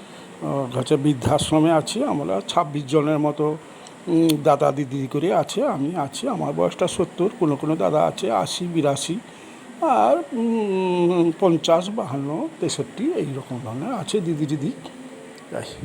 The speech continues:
আর যদি এই সব YouTube আর এ দেখে যদি মানুষের চেতনা ফিরে, আর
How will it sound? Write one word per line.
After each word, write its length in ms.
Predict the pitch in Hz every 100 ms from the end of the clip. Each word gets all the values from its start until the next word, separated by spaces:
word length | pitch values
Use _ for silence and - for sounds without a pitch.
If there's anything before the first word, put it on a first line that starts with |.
| - - - - - - - -
আর 540 | 147 131 143 135 123 110 - - - - - - - - 135
যদি 440 | 147 143 156 196 208 170 220 196 175 202
এই 180 | 170 165
সব 300 | - 170 185
YouTube 680 | 170 165 160 165 175 190
আর 240 | 170 156 151
এ 160 | 151
দেখে 300 | 143 143 160
যদি 320 | 165 170 202 220 - - -
মানুষের 420 | 151 147 143 160 156
চেতনা 400 | - 156 147 151 -
ফিরে, 340 | - 143 233 320 - - - -
আর 360 | 165 143 147